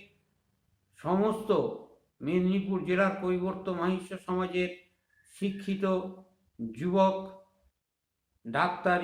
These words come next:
ইঞ্জিনিয়ার, অধ্যাপক থেকে শুরু করে কৃষিজীবী মানুষ সবাইয়ের কাছে আবেদন করছি, আপনারা প্রতিবাদে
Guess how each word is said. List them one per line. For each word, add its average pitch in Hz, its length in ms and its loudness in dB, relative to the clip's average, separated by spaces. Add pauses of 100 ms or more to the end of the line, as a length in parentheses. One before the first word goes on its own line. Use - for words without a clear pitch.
(120)
ইঞ্জিনিয়ার, 185 520 2 (480)
অধ্যাপক 175 540 2 (360)
থেকে 170 200 -6 (120)
শুরু 185 200 -2 (100)
করে 180 180 4 (720)
কৃষিজীবী 185 580 -2 (100)
মানুষ 175 240 2 (180)
সবাইয়ের 175 380 0
কাছে 165 180 -4 (140)
আবেদন 175 300 -4 (100)
করছি, 180 320 -6 (680)
আপনারা 175 400 2 (640)
প্রতিবাদে 180 500 0